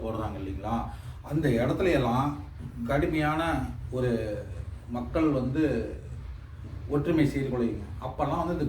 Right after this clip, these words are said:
காவல்துறையினர் கடுமையா அந்த இடத்துல வந்து இது பண்ற மாதிரி தான் வருங்க. நான் என்ன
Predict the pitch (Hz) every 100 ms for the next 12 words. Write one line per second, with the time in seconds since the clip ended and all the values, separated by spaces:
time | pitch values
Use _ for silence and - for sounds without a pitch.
0 | 120 135 160 151 143 131 - - 113 120
1 | 151 139 120 113 131 123 117 120 147 123
2 | - - - 117 117 - - - 113 -
3 | 143 104 104 113 107 101 - - - -
4 | 147 160